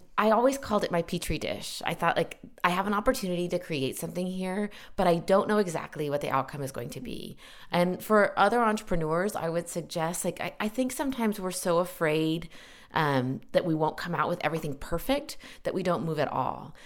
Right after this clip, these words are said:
And with this, I really just allowed myself to see, like, just, just see what it is. Just check this out. Um, I, you know, the, because it was a small space, the investment was such that I knew that if I had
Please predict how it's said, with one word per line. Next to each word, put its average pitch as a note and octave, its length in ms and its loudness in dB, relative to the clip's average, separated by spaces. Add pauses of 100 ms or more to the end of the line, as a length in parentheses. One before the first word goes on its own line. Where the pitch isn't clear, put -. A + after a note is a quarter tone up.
(220)
And F#3+ 400 2
with G3+ 240 0
this, G#3 400 2
I F3 60 2
really F3+ 280 4
just A3+ 140 -6
allowed D3+ 380 2
myself D3 300 -6
to D3+ 100 -8
see, C#3+ 560 -6
like, C#3+ 140 -4
just, - 300 -4
just A#3 200 -2
see B3+ 180 -2
what B3+ 160 0
it A#3 140 0
is. A3 480 -4
Just F3+ 260 -8
check A3+ 300 -6
this G#3+ 260 -6
out. E3 400 -2 (420)
Um, E3 360 0 (260)
I, F#3+ 420 0
you F3 120 -2
know, D3 240 -2
the, E3+ 200 -2
because F3 280 -4
it - 40 -2
was G#3 120 -2
a G3+ 40 2
small D3+ 300 -4
space, - 600 -4 (360)
the F#3 340 -2
investment D#3+ 580 -2
was E3+ 160 -2
such - 320 -4
that C#3 280 -2
I E3+ 140 -2
knew F3 540 -4 (340)
that A3+ 120 -2
if A#3+ 120 -4
I A#3 200 -8
had C#4 360 -6